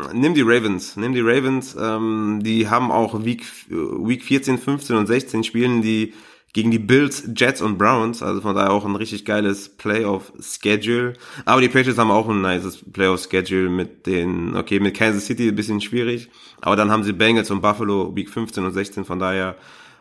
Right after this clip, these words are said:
stash auf jeden Fall beide, ähm, und gehe diese Woche, ja, gehe mit den Ravens. Haben irgendwie, wenn man das so sagen kann, mehr Upside,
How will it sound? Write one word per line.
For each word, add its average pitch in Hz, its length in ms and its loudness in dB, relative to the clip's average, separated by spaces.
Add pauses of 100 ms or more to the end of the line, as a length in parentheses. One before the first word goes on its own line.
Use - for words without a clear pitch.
(420)
stash 143 440 0
auf 123 80 2
jeden 135 100 4
Fall 123 140 4
beide, 120 800 2
ähm, 110 300 -6
und 98 680 -6
gehe 165 200 6
diese 127 220 -2
Woche, 110 380 -2
ja, 160 260 -2
gehe 151 140 0
mit 151 120 2
den 92 160 0
Ravens. 90 480 -4
Haben 107 480 2
irgendwie, 104 300 0
wenn 101 100 4
man 101 120 4
das 101 80 2
so 98 100 -6
sagen 104 220 0
kann, 101 180 -4
mehr 101 160 2
Upside, 107 360 -4